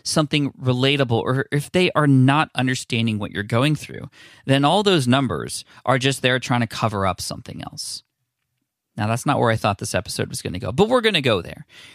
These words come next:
right? We usually have these Friday follow-up episodes go as a result of the previous episode that we recorded. And it kinda has to do with that, right? Because we spoke with Dustin Backey, who spoke about accessibility online. Yeah, like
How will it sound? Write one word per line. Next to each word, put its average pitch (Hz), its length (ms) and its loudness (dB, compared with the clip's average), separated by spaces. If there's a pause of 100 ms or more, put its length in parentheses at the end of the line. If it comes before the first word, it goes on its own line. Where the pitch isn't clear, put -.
(180)
right? 156 260 4 (360)
We 151 120 4
usually 165 360 4
have 139 160 2
these 131 140 2
Friday 123 340 2
follow-up 113 420 4
episodes 107 440 0
go 104 480 2 (300)
as 117 140 0
a 117 40 2
result 120 360 2
of 107 160 0
the 110 100 -2
previous 190 480 0
episode 107 280 -4
that 92 120 -2
we 95 100 -6
recorded. - 600 -10
And 127 280 0 (180)
it - 120 -2
kinda - 240 -2
has 233 220 0
to 175 80 -6
do 185 100 4
with 147 80 2
that, 71 160 -4
right? 127 180 0
Because 143 260 0
we 185 100 0
spoke - 280 0
with 143 200 2 (100)
Dustin 139 460 2
Backey, 113 480 0 (360)
who 151 120 6
spoke 160 280 0
about 135 300 2 (420)
accessibility 123 960 -2 (340)
online. 101 580 0 (880)
Yeah, 127 260 -2 (120)
like 117 240 0